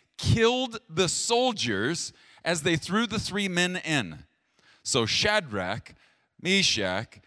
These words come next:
and Abednego, securely tied, fell into the roaring flames. This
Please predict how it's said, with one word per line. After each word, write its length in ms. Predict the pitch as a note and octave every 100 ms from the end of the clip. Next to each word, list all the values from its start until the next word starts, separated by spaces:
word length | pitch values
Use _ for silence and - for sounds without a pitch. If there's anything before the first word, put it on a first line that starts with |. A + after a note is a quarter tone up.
| _ -
and 120 | A#2+
Abednego, 800 | A#2 E3+ F3 A#2 F2+ E2 F2 G#2+ - _ _ _ _
securely 640 | - B2 - D#3 F#3+ G3+
tied, 600 | F#3+ G3+ D#3+ F#2+ F#2+ B2 - _ _ _ _
fell 520 | - - D3+ E3 F3+
into 800 | - E3 D#3+ - G2 E2+ D#2+ E2+ _ _ _ _ _ -
the 80 |
roaring 680 | F#2+ A#2 G#2+ D#2+ D2 C#2+ D2+ D#2+ _ _ _ _ _
flames. 800 | - - A2 E2 D2 F#2 - - _ _ _ _ _ _ _ _ _ _ _ _ _ _ _ _ _ _ _ _
This 800 | G#2+ F3+ D#3+ F2+ A2+ - -